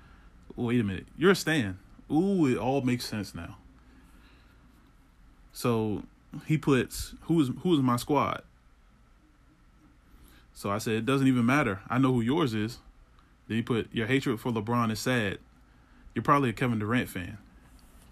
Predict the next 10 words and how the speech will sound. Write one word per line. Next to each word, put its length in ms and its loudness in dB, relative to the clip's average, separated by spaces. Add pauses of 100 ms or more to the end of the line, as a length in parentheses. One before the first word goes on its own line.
(200)
Adding 460 10
to 260 6
something 420 4
that's 220 2
not 240 0
there. 260 -8 (1300)
A 100 6 (100)
ultimate 680 2
stan 640 2
move. 500 -6